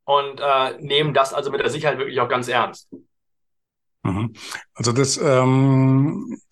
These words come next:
Speaker 2: die Zielgruppe, die ihr habt, ist ja nicht,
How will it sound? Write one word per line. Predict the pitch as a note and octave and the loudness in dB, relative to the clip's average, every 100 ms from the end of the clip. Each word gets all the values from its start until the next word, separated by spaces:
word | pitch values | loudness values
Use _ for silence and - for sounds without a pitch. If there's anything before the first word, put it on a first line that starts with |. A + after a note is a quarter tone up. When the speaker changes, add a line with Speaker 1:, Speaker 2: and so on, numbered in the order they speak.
| - - - - _ _ _ _ | -20 -20 -20 -20 _ _ _ _
Speaker 2:
die | A#2 | -4
Zielgruppe, | - D3+ E3+ - E3 - D#3+ E3 E3 E3+ - - | 0 2 2 0 -2 2 4 4 4 0 -4 -4
die | A#2+ C#3+ D3 | -2 -2 0
ihr | E3 D#3+ | 2 4
habt, | E3 F3 - | 2 0 -4
ist | - | 0
ja | D3 | 2
nicht, | C#3+ D3 C#3 - - | 2 2 -2 -8 -12